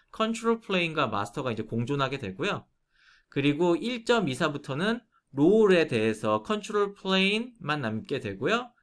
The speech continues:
하지만 테인트는 이때부터 두 개 다 사용되는 현상이 일어났다고 보시면 될 것 같습니다. 이제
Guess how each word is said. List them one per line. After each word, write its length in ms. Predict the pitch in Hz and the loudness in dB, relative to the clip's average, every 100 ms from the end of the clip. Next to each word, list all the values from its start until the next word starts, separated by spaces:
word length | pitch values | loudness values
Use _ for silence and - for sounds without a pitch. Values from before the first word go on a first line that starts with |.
| _ | _
하지만 360 | 156 165 165 | -8 -4 -4
테인트는 720 | 170 226 240 226 165 143 170 - | -2 0 0 -4 -4 -2 -2 -4
이때부터 880 | 123 - 160 139 - 120 113 185 - _ _ | -10 -6 -4 -4 -6 -4 -2 -4 -10 _ _
두 160 | - 120 | -12 -4
개 160 | 127 | -2
다 120 | 120 | 0
사용되는 800 | 117 175 196 185 113 107 131 190 - _ | -2 -2 -2 -2 -2 -4 -6 -6 -12 _
현상이 680 | - 143 139 104 113 208 226 - | -12 -10 -8 -8 -6 -8 -10 -10
일어났다고 720 | 113 110 110 92 98 98 151 | -6 -6 -6 -10 -12 -10 -8
보시면 380 | 113 110 131 147 | -8 -8 -8 -8
될 120 | 147 | -8
것 80 | 143 | -8
같습니다. 420 | 120 104 92 87 _ _ _ _ _ _ _ _ _ _ _ - | -10 -10 -14 -14 _ _ _ _ _ _ _ _ _ _ _ -6
이제 580 | 151 170 170 165 104 | -2 2 4 2 0